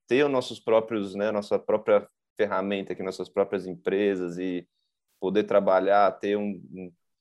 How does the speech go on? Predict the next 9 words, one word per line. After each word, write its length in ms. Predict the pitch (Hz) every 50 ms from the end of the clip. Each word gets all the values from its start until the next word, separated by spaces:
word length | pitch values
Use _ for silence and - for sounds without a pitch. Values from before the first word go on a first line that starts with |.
| _ _ _
um 180 | - 95 95 95
ex-piloto 720 | 95 95 - _ - 101 92 92 98 98 95 95 - 101
no, 240 | 87 90 90 90 87
no 120 | 82 90 90
desenvolvimento, 1000 | 85 92 95 90 95 95 90 87 85 87 92 104 104 101 101 92 85 _ - 85
ter 180 | _ - 92
pilotos 480 | 90 _ 98 90 95 95 95 - - -
novos 320 | 95 92 95 95 92 92 92
no, 340 | 90 90 90 87 87 85